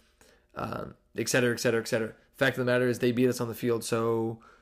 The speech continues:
how does that make any sense? I, I'd feel bad for Cincinnati. Uh, I'm, I'm not an asshole. <laughs> I'd feel bad for Cincinnati.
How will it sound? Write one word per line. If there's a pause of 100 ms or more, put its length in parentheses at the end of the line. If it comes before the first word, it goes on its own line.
(840)
how
does
that
make
any
sense?
I,
I'd
feel
bad
for
Cincinnati. (420)
Uh, (600)
I'm,
I'm
not
an
asshole. (240)
<laughs>
I'd
feel
bad
for
Cincinnati.